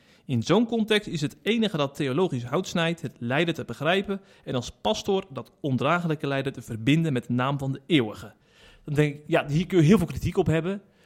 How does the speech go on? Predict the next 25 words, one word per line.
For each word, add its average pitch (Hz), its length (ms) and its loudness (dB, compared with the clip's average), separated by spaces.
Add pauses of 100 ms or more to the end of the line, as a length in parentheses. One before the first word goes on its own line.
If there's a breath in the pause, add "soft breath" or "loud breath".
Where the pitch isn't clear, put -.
(360 soft breath)
Maar - 200 -2
ik 160 80 -6
vind 151 120 -2
het 127 120 -6
zo 196 180 0
heerlijk 175 380 2
dat 156 100 -6
het 151 120 -6
gewoon 156 340 -2 (100)
openlijk 208 400 2
wordt 143 140 -4
gedeeld. 147 460 -6 (480)
In 226 120 8
your 185 200 8
face 185 480 0
bij, 156 180 4
eh, 131 720 0
eh, 131 80 -8
Belder. 185 400 2 (380 soft breath)
En 185 80 -4
dat 214 140 2
hij 202 180 0
vervolgens 143 340 -6
ook 143 160 -10
weer 113 260 -8